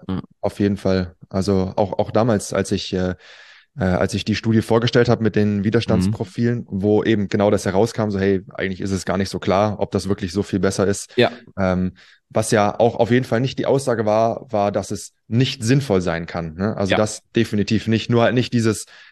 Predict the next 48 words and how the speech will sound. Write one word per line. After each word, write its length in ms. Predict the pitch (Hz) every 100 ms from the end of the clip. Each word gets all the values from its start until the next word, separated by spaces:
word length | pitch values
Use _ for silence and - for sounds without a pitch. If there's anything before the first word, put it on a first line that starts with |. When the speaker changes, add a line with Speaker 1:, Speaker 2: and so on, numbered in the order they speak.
| _
Speaker 2:
hey, 320 | 104 107 101 -
äh, 240 | 98 98
wenn 120 | 95 107
du's 380 | 101 - - -
Profil 360 | - 110 117 110
nicht 220 | 113 -
anpasst, 380 | 107 107 98 -
dann 80 | 95
ist 140 | 92
die 60 | 104
Übung 200 | 101 90
schlecht, 400 | - 92 - -
Speaker 1:
Ja. 160 | 101 - -
Speaker 2:
nach 140 | 92
dem 160 | 92 90
Motto, 260 | 82 76 80
ne? 140 | 92
So 140 | 92
ist 100 | 90
natürlich 280 | 87 87 87
nicht. 200 | 95 -
Speaker 1:
Ja. 140 | 101 - - _ _
Speaker 2:
Ähm, 240 | 95 92 98
aber 140 | 113
Speaker 1:
Ja. 60 | 110
Speaker 2:
stimme 260 | - 135 135
ich 80 | 123
dir 120 | 110
voll 200 | - 127
und 120 | 123
ganz 260 | 110 104 -
zu. 240 | 135 117
Also, 440 | 85 92 92 92 -
Speaker 1:
Ja. 100 | - - - _ 90
Speaker 2:
ähm, 480 | 87 90 87 139 196 _ _ _ _ _ _
Speaker 1:
Wo, 240 | 113 120
Speaker 2:
kann 160 | - 107
man 100 | 101
da 100 | 98
Speaker 1:
wobei, 200 | 135 143
Speaker 2:
de- 80 | 113
Speaker 1:
wenn 100 | 139
ich 100 | 123
jetzt 360 | 117 - -
noch 160 | 123 165
einen 100 | 175
Schritt 260 | - 101 -
weiter 440 | 98 101 95